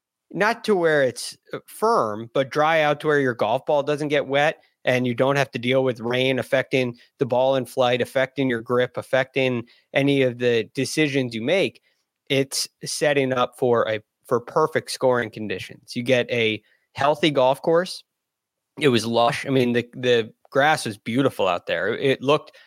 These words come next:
like it was in perfect shape, and it was. It got better throughout the week. But the defense on that golf course is, one, the wind, as Mark mentioned, two, the ball on the ground moving so much, you lose control a little bit.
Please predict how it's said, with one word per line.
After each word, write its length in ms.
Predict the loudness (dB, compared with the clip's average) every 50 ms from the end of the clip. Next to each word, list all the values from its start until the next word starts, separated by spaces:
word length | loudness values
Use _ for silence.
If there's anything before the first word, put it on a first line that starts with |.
| _ _ -2
like 180 | 0 0 2
it 80 | -2 -2
was 140 | -2 -6 -8
in 100 | -10 -10
perfect 420 | -2 -2 -2 -2 0 -4 -10 -8
shape, 320 | -2 0 0 0 0 -2 -2
and 100 | -2 -2
it 80 | -2
was. 320 | -2 -2 0 0 0 0 -2
It 160 | -4 -4 0
got 220 | 0 0 0 0
better 240 | 0 0 2 2 0
throughout 320 | 0 0 0 0 0 0 -4
the 80 | -6
week. 380 | -2 -2 0 0 -2 -4 -10 _ _ _ _ _ _ _ _ -2
But 240 | -2 -2 -2 -2 -6 _ _ _ _ _ _ _ _ -16 -16 -16 -16 _ _
the 220 | -10 -2 -2 -2 0
defense 480 | -2 -4 -4 0 0 0 0 2 2
on 160 | 0 2 2 2
that 180 | 0 0 0
golf 300 | 0 0 0 0 -2 -2
course 280 | 0 0 0 0 -2 -4
is, 320 | -4 -2 -2 -4 -8 -12 _ -20 _ _ _ _ _ -10
one, 480 | -4 0 2 2 2 2 0 -2 -4 -6 _ _ _ _
the 180 | -14 -14 -12 -10 -4
wind, 420 | 0 0 0 0 0 -6 -8 -10 -8
as 160 | -8 -6 -2
Mark 260 | 0 0 0 0 -2 -2
mentioned, 540 | -4 -4 -4 -4 -10 -14 -14 -14 -16 -20 _ _ _ _ _ _ _ -6
two, 440 | -2 0 2 2 4 2 2 0 -2 -6 -18 _ _ _ _ _ _ _ _ _ _ _ -20 _ _ _ _ _ -12 -10
the 180 | -2 -2 0
ball 380 | 0 0 0 2 2 0 0 0
on 80 | 0
the 80 | -2 -2
ground 500 | -2 -2 -2 0 0 0 0 0 0 0
moving 360 | 0 -2 0 0 -2 -4 -4
so 160 | -2 -4 -2
much, 240 | 0 -2 -4 -2 -4
you 100 | -6 -4
lose 300 | -2 0 0 0 -2 -2
control 500 | -4 -6 -6 -2 0 0 2 2 2 0
a 80 | 0 -2
little 140 | -4 -4 -4
bit. 180 | -6 -10 -10